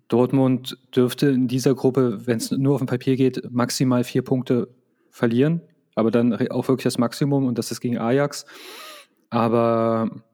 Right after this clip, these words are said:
ja, prinzipiell w-, fast gesetzt, Dortmund eins, Ajax Amsterdam wird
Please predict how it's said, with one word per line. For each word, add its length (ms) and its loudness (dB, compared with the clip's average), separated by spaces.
ja, 220 -2
prinzipiell 720 -2
w-, 80 -10
fast 300 -4
gesetzt, 420 0
Dortmund 340 0
eins, 360 -2
Ajax 300 0
Amsterdam 640 0
wird 360 0